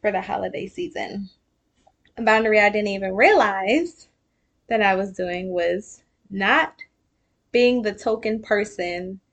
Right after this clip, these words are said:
to try to do everything. Um, whether that's, "Oh, let me al-, always help you clean up," or, "Let me always host stuff." And if I do host things, like, I'm doing a, um, Christmas Eve dinner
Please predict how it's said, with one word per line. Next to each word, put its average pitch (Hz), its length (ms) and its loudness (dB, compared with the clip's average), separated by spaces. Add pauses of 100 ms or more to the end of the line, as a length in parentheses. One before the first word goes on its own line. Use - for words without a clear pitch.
(320)
to - 120 -12
try 214 180 0
to 190 120 -2
do 185 400 0
everything. 170 760 -8 (1080)
Um, 180 680 -4 (180)
whether 190 380 0
that's, 175 640 -4 (640)
"Oh, 381 160 12
let 427 120 6
me 453 140 6
al-, 427 400 2
always 392 240 0
help 392 200 2
you 392 160 0
clean 415 200 0
up," 370 280 2
or, 247 160 4
"Let 349 220 4
me 381 380 -2 (340)
always 330 260 6
host 339 220 4
stuff." 226 180 2
And 240 100 -2
if 233 120 -8
I 202 140 -2
do 220 340 -4
host 294 400 -4
things, 320 500 -4
like, 196 380 -4 (120)
I'm 202 420 -8
doing 190 360 -6
a, 185 300 -6 (180)
um, 202 280 -10
Christmas 220 440 -6
Eve 208 220 -6
dinner 214 420 -6